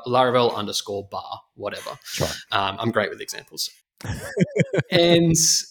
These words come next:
Speaker 1: and what happens is if you haven't got that environment variable changed, the framework can't actually boot.
Speaker 2: Okay.
Speaker 1: Which is kind of similar to if you haven't made the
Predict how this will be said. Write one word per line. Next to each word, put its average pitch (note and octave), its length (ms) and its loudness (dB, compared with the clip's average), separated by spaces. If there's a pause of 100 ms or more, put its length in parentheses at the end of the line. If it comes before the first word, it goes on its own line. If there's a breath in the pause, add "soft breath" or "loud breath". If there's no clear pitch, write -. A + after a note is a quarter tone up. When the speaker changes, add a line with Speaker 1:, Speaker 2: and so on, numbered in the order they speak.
(420)
Speaker 1:
and D3 160 4
what E3 180 4
happens B2+ 540 0
is B2 520 -2
if - 140 -10
you F3+ 160 -2
haven't D3+ 360 -4
got B2+ 320 0
that A2+ 300 0 (480 loud breath)
environment A#2+ 500 4
variable G#2 380 2
changed, C3+ 680 -2 (840)
the - 60 -8
framework E3+ 540 2
can't A#2+ 220 0
actually G#2+ 320 -4
boot. C3+ 380 -6 (1700)
Speaker 2:
Okay. G2+ 400 2 (1040 loud breath)
Speaker 1:
Which D3 140 -4
is D3+ 120 0
kind F#3 340 0
of F3+ 80 4
similar D3 300 4
to B2+ 340 -2
if B2+ 140 -8
you F3+ 160 -2
haven't C#3 320 -4
made A#2+ 260 -4
the - 140 -12